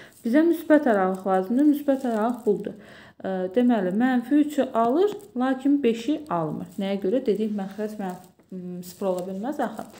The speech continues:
Ona görə beşi almır. İndi bu bərabərsizliyin ən böyük tam əli ilə ən kiçik tam əlindən hasilini soruşur. Ən kiçik tam əli nədir? Mənfi üç alırdı da.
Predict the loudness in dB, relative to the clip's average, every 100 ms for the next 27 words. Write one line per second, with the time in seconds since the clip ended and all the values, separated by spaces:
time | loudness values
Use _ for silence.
0 | -14 -8 -4 -2 -2 -4 -4 -6 -6 -12
1 | -16 -20 -20 -20 _ -2 -2 -2 -2 0
2 | 0 0 -2 -6 -6 -10 -8 -10 -14 -20
3 | -18 -4 2 2 4 0 -2 -4 -2 -2
4 | -4 -4 -2 -2 -4 -6 -12 -8 -6 -6
5 | -4 -2 -2 -4 -8 -10 -12 -12 -12 -14
6 | -14 -8 -4 -4 -4 -4 -2 0 0 0
7 | 0 0 0 2 2 0 -4 -2 0 0
8 | -2 -6 -10 -10